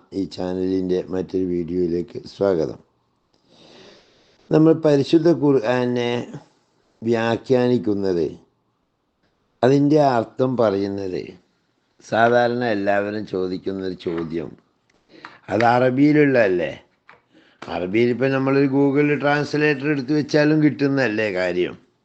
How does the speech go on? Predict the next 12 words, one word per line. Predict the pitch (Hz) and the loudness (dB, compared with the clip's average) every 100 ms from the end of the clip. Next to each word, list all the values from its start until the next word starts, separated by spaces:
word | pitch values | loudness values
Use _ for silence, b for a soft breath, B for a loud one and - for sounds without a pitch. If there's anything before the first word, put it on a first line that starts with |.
| _ _ _ b b b b b - | _ _ _ b b b b b 0
അല്ലെങ്കിൽ | 123 131 135 135 139 131 | 2 2 2 2 2 2
ഇംഗ്ലീഷിലെ | 147 147 147 143 143 131 | 2 4 4 4 0 0
മറ്റുള്ള | 131 123 139 139 | -2 0 2 4
ഏത് | 131 131 139 | 4 4 2
ഗ്രന്ഥങ്ങളും, | 123 131 123 120 113 113 107 78 _ _ _ _ _ _ _ _ _ _ - | 0 0 0 -2 -2 -2 -4 -6 _ _ _ _ _ _ _ _ _ _ 0
അല്ലെങ്കിൽ | 135 143 143 139 | 2 4 2 4
ഏതൊരാൾ | 139 139 139 135 131 135 | 2 2 0 0 0 0
എഴുതിയ | 131 123 131 | 0 0 -4
പുസ്തകങ്ങളൊക്കെ | 113 120 - 127 123 117 120 113 123 | -2 -6 0 2 2 2 -2 -2 -2
നമുക്ക് | 113 113 107 120 120 120 - _ _ b b b b | -4 -4 -6 -2 -4 -4 -16 _ _ b b b b
ഇംഗ്ലീഷിലുള്ള | 123 131 131 143 120 131 123 123 123 | -2 2 4 4 2 -4 0 2 2
മലയാളത്തിലായിട്ടും, | 110 113 117 123 123 117 107 98 95 78 | 0 2 2 2 0 0 0 0 -6 -10